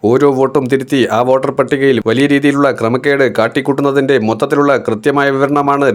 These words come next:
രാഹുൽ ഗാന്ധി ഈ രാജ്യത്തിന് മുൻപാകെ വ്യക്തമായി വിശദീകരിക്കുന്നത്. യാഥാർത്ഥ്യത്തെ എത്രനാൾ മൂടിവയ്ക്കാൻ ശ്രമിച്ചാലും അത് ഒരു ദിവസം പുറത്തുവരും. കാരണം അത്രയേറെ വേദനയോടെയാണ് രാഹുൽ ഗാന്ധി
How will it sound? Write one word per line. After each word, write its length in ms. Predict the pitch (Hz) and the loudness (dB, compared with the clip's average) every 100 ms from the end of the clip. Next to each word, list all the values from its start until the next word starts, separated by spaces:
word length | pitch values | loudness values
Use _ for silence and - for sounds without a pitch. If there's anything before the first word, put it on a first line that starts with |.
| - | 0
രാഹുൽ 220 | 117 139 143 | 0 0 0
ഗാന്ധി 200 | 139 139 | 0 2
ഈ 140 | 120 110 | 0 2
രാജ്യത്തിന് 360 | 113 135 143 139 | 0 0 0 -2
മുൻപാകെ 360 | 139 139 139 127 110 | 0 0 0 0 0
വ്യക്തമായി 420 | 107 143 143 127 | 0 0 2 0
വിശദീകരിക്കുന്നത്. 840 | 107 107 135 143 139 143 143 143 143 135 _ 110 | 0 -2 0 0 0 -2 0 2 2 0 _ -2
യാഥാർത്ഥ്യത്തെ 520 | 123 143 143 143 147 127 | 0 0 -2 -2 0 0
എത്രനാൾ 340 | 107 139 143 131 107 | 0 0 0 0 0
മൂടിവയ്ക്കാൻ 400 | 123 143 139 143 | 2 0 0 -2
ശ്രമിച്ചാലും 520 | 147 139 147 143 120 107 110 | -2 0 2 2 0 -4 0
അത് 120 | 135 107 | 2 2
ഒരു 100 | 117 135 | 2 0
ദിവസം 320 | 135 147 110 | -2 -2 -2
പുറത്തുവരും. 480 | 117 120 143 139 139 - _ | -2 0 0 0 -2 -10 _
കാരണം 300 | 117 127 139 110 | -2 0 -2 -2
അത്രയേറെ 420 | 98 - 139 143 123 110 | -4 0 2 2 2 2
വേദനയോടെയാണ് 760 | 127 143 143 143 139 139 107 | 2 2 2 2 2 2 2
രാഹുൽ 240 | 113 139 139 | 0 2 2
ഗാന്ധി 220 | 143 139 | 2 2